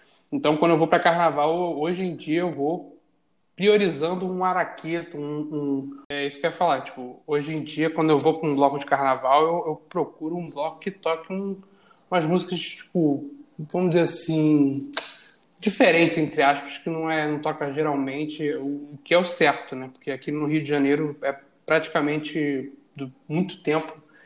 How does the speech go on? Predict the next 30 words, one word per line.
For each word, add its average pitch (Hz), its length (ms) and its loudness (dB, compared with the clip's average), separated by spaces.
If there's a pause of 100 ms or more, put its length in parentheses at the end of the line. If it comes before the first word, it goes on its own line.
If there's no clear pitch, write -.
(300)
o 147 100 -4
funk 156 440 -2
perdurou 170 920 6
nos 143 180 -4
blocos 139 360 2
de 139 60 -8
carnaval, 139 420 2
acabou 139 280 0
roubando 139 380 0
a 143 60 -2
cena 143 400 -4
do, 135 240 -2
do 131 160 -2
axé 131 720 0
e 120 60 -10
tudo 135 180 -4
mais. 135 320 -4 (540)
Mas 143 260 6
eu 170 80 -2
sou 151 260 -2
um, 170 920 -2
um - 40 -4
aficionado 147 1080 4
por, 127 380 -8 (400)
um 156 140 -8
apaixonado 143 840 -2
pelo 143 160 -4
axé 139 320 -6
music 139 420 -6
Brasil, 143 640 -2